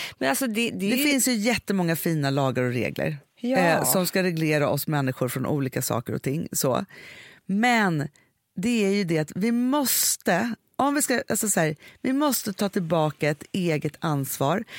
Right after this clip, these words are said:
Speaker 2: Vi måste, vi kan inte tro att andra människor ska påverka oss så mycket så att vi inte har, liksom, ansvar för oss själva. Det, det är som att säga så här,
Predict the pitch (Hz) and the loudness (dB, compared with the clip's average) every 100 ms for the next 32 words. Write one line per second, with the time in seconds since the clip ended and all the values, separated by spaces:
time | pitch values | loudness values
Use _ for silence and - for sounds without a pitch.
0 | - - 254 277 269 - - - 185 175 | -10 -2 0 0 0 0 -2 0 0 -2
1 | - - - _ _ 220 - 240 277 320 | -8 -20 -20 _ _ -6 -2 0 2 0
2 | 233 190 - 214 320 392 135 135 139 - | -2 -4 -2 0 2 2 0 -2 -6 -14
3 | _ - 208 - - 247 202 175 180 185 | _ -4 -4 -2 0 2 2 0 2 2
4 | 175 160 - 156 170 - 180 151 151 - | 2 0 -2 -2 -4 -2 0 2 0 0
5 | - 160 151 160 165 156 - 143 139 - | -2 0 -2 0 -2 -4 -2 -2 -2 -6
6 | - - - - 208 254 247 175 180 160 | -20 -20 -6 -4 0 0 0 0 -2 0
7 | 151 143 147 - _ _ _ _ - 202 | 2 2 -2 -8 _ _ _ _ -8 -4
8 | 214 - 277 208 180 165 185 185 - 240 | 0 2 2 2 0 2 0 0 0 0
9 | 208 233 277 233 294 262 269 247 226 175 | 2 0 -2 0 2 2 0 0 2 0